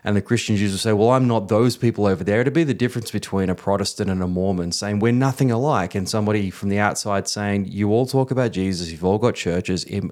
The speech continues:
you're all the same thing as far as we're concerned." He, so he just wholesale, "If you're Jewish, you're out. Get out of Rome. We're done." And in part, even though they see the difference between themselves, it's probably because of that difference, that constant arguing over Christ,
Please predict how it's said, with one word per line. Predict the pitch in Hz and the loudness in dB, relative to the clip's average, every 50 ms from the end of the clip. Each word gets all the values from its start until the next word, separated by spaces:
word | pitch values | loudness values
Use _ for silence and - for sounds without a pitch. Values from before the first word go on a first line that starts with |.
| - - | -8 -8
you're | 101 101 101 92 | -4 -4 -4 -4
all | - - 101 95 95 95 95 92 | -4 -4 -2 0 2 2 0 0
the | - 90 | -2 -4
same | - - 90 90 90 90 | -6 -6 -6 -6 -6 -6
thing | 87 - - 87 85 | -6 -4 -4 -4 -2
as | 85 82 - | -4 -4 -6
far | - - 82 80 90 | -6 -6 -6 -6 -6
as | 82 80 | -8 -8
we're | 82 80 - | -8 -8 -8
concerned." | - - - - - - 92 - - - - _ - - - - _ _ _ _ _ | -10 -12 -10 -10 -8 -6 -6 -8 -8 -10 -14 _ -20 -20 -20 -20 _ _ _ _ _
He, | - 131 135 123 | 0 2 2 2
so | 123 - 107 | 0 -2 0
he | 104 120 139 156 | 2 2 2 2
just | 127 107 - - | 0 -2 -2 -2
wholesale, | - 117 120 123 123 - - 107 98 98 101 101 101 98 95 - - - - - _ - | 0 2 2 2 2 0 0 2 2 4 4 4 4 2 0 -4 -14 -20 -20 -20 _ -6
"If | - | -2
you're | 92 85 | -2 -2
Jewish, | 78 76 101 135 160 165 175 180 170 - - - - _ _ _ | 0 2 4 4 4 4 4 2 0 -2 -6 -8 -10 _ _ _
you're | - 92 92 90 85 78 | -2 0 0 0 0 -2
out. | 73 67 - - _ - _ _ _ _ _ _ _ | -4 -8 -10 -12 _ -20 _ _ _ _ _ _ _
Get | - 101 101 104 | -2 0 2 2
out | 107 101 104 101 98 | 4 4 4 2 0
of | 95 82 | -2 -2
Rome. | 87 90 90 90 90 90 85 - - - - _ _ _ - | -2 -2 0 0 0 -2 -4 -6 -12 -20 -20 _ _ _ -2
We're | 92 87 | -2 0
done." | 80 95 92 85 80 67 71 80 - _ _ _ _ _ - | 2 2 2 2 0 -2 -6 -10 -14 _ _ _ _ _ -4
And | - 143 113 110 - | -2 0 0 -2 0
in | - 156 147 127 | 2 2 2 2
part, | - - 180 175 135 90 87 90 - - - - _ _ _ - _ | 2 2 2 2 4 4 2 0 0 -4 -14 -20 _ _ _ -16 _
even | - 139 143 123 117 107 | 0 0 2 2 2 4
though | 107 104 104 | 4 2 2
they | 95 87 113 127 135 | 4 2 2 2 2
see | 120 - - 117 101 | 0 -2 -4 -4 -4
the | 92 98 | 0 2
difference | 104 117 104 - - 90 | 0 0 0 -2 -12 -14
between | 85 - 127 143 131 | -6 -2 0 2 2
themselves, | 110 90 80 - 87 82 98 95 - | 0 -2 -2 -4 -4 -4 -4 -4 -4
it's | - 101 | -8 -10
probably | - _ - 139 135 127 117 107 98 98 92 | -10 _ -2 0 0 0 0 -2 -4 -4 -4
because | - - - - - - 120 123 127 101 113 | -6 -10 -10 -10 -2 2 2 2 4 2 0
of | 98 80 | 0 2
that | - 104 98 85 - - | 2 2 2 0 0 0
difference, | 110 117 123 - - 95 85 85 85 - | 0 0 0 -2 -6 -6 -6 -4 -6 -4
that | - 95 - - | -4 -4 -4 -4
constant | - - - 120 120 117 - - 104 87 - | -6 -2 0 0 0 0 -2 -4 -6 -6 -4
arguing | 95 95 101 107 107 95 101 92 92 90 - | 0 0 0 0 0 0 -2 -2 -2 -2 -2
over | - 101 110 123 104 95 90 | 0 0 2 2 0 -2 -6
Christ, | 80 - - - - - - 117 127 117 85 - 82 104 - - - - | -6 -10 -16 -18 -12 -2 0 2 2 2 2 0 -4 -4 -6 -6 -8 -10